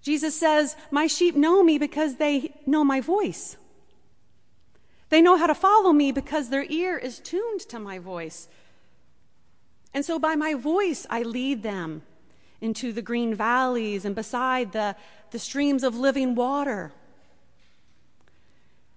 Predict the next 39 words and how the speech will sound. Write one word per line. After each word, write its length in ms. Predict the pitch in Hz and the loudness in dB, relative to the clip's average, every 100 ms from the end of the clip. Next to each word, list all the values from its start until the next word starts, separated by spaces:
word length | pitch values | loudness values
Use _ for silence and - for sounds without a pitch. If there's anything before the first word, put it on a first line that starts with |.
| - | -14
So 220 | - 359 - | -8 -6 0
often 520 | 330 349 349 277 240 | 2 0 -2 -8 -6
we 140 | 262 | -2
are 100 | 247 | -4
tempted 400 | 247 302 339 285 | -2 0 0 0
to 60 | 233 | -4
think 220 | 247 302 | 0 0
of 120 | 262 | 0
God 280 | 220 285 302 | 0 0 2
as 120 | 262 | 0
one 300 | 233 247 277 | -4 -4 -4
who 160 | 254 254 | -4 -8
prods 420 | 247 285 302 294 | -6 0 2 2
us 180 | 269 254 | 0 -2
with 140 | 247 | -4
a 40 | 202 | -4
stick 520 | - - 392 - - - - - - - - - - - - - - | -6 0 0 0 -10 -20 -20 -20 -20 -20 -20 -20 -20 -20 -20 -20 0
or 120 | 254 | 6
who 120 | 294 | 6
dangles 440 | 285 294 330 330 269 | 6 6 6 6 2
a 60 | |
carrot 420 | 269 269 392 415 - | -2 0 2 2 2
out 180 | 254 247 | 0 0
in 100 | 226 | -2
front 240 | - 226 | -2 -2
of 100 | 196 | -2
us 300 | 180 156 - | -4 -6 -10
to 100 | - | -10
get 180 | 180 180 | -8 -6
us 160 | 170 - | -8 -10
to 100 | 180 | -8
move. 520 | 175 151 135 - - - - - - - - - - - - - - - - - - - - | -6 -8 -12 -18 -20 -20 -20 -20 -20 -20 -20 -20 -20 -20 -20 -20 -20 -20 -20 -20 -20 -20 -18
There's 240 | - 254 269 | -8 -2 2
no 140 | 311 302 | 2 4
evidence 400 | 285 311 311 - | 2 4 2 0
for 120 | - | 0
that 240 | 269 294 | 0 0
in 100 | 240 | 0
Scripture. 560 | 247 - 277 - 196 170 | -4 -4 -8 -8 -8 -10